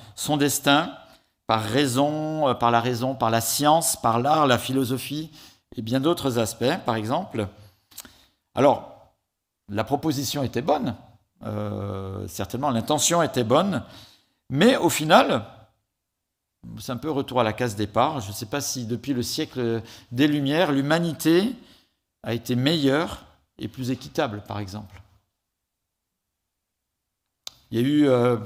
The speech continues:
un peu plus tard aussi la phase de l'industrialisation, et ça a été une période avec beaucoup d'espoir, hein. Alors il y a eu des côtés très très pratiques, mais en même temps ça avilit aussi beaucoup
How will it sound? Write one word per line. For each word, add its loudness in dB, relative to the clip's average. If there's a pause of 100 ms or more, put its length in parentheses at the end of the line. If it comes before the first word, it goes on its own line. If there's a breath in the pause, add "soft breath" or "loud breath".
(200)
un -8
peu -6
plus -14
tard 2
aussi -4
la 2
phase 0
de 0
l'industrialisation, 0 (720)
et -6
ça -6
a -2
été -2
une -4
période -4
avec -8
beaucoup -4
d'espoir, 2
hein. -6 (540 soft breath)
Alors 2
il 2
y 2
a 0
eu -2
des 2
côtés 0
très -2
très -2
pratiques, -4 (1120 loud breath)
mais -4
en 0
même -4
temps 0
ça -2
avilit -2
aussi -4
beaucoup -4